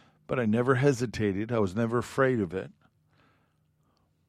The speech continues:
I think a lot of people, because they don't live a naturally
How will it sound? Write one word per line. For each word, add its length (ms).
I 100
think 200
a 20
lot 300
of 80
people, 300
because 380
they 160
don't 280
live 340
a 140
naturally 720